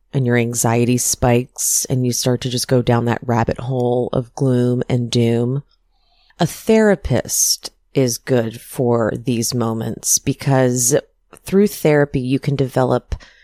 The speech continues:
solutions and problem-solving techniques. And it helps you to recognize when you're going down these rabbit holes,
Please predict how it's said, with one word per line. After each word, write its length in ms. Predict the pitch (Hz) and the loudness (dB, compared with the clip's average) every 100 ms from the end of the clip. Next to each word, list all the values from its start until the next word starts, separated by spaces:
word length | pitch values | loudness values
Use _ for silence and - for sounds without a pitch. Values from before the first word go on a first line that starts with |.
| _ _ - | _ _ -10
solutions 960 | - 202 151 156 143 139 117 - - - | -2 0 2 0 0 -2 -4 -6 -8 -2
and 200 | 135 120 | -2 -2
problem-solving 1300 | - 123 127 123 120 120 123 120 123 117 113 113 - | -4 -4 -2 -2 -4 -2 -2 -2 -2 -2 -2 -6 -6
techniques. 1040 | - - - 135 123 107 - - - - - _ | 0 0 0 -4 -4 -4 -10 -10 -6 -4 -6 _
And 560 | 139 131 127 127 123 123 | 2 4 4 2 0 0
it 80 | 160 | 0
helps 500 | 143 156 208 214 - | 0 2 0 0 -2
you 220 | 170 156 | 2 2
to 180 | 151 - | 2 0
recognize 840 | 135 135 143 - 135 123 120 117 | 2 2 0 0 2 2 2 0
when 140 | 143 131 | 0 0
you're 140 | 123 | 0
going 340 | 131 127 120 123 | 2 2 2 2
down 320 | 120 117 123 | 2 2 2
these 240 | 139 - | 0 0
rabbit 300 | 156 147 147 | 0 0 0
holes, 580 | 156 160 156 156 165 - | 2 4 4 4 2 -2